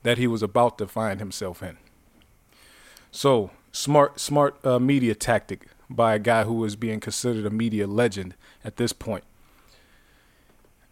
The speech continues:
Uh, another thing that happened was the Tekashi six nine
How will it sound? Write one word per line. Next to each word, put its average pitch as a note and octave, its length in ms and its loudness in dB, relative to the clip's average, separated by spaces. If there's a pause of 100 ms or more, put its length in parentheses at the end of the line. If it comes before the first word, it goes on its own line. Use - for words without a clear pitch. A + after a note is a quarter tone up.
(140)
Uh, C#3+ 300 6
another D#3 320 4
thing C#3+ 240 2
that C3 140 4
happened C#3+ 380 2
was A#2+ 320 2
the A#2+ 400 -2 (260)
Tekashi C#3 800 -2 (520)
six - 340 -2
nine B2 520 2